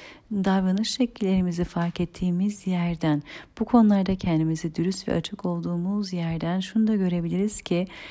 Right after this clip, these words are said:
e, yaratmak istediğimiz,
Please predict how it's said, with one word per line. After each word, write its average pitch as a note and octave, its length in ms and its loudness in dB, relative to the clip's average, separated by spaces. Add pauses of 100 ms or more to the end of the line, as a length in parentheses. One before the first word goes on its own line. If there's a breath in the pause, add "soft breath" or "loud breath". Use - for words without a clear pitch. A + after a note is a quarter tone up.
(320 loud breath)
e, F3+ 60 0 (600)
yaratmak F#3+ 580 0
istediğimiz, F3 720 -4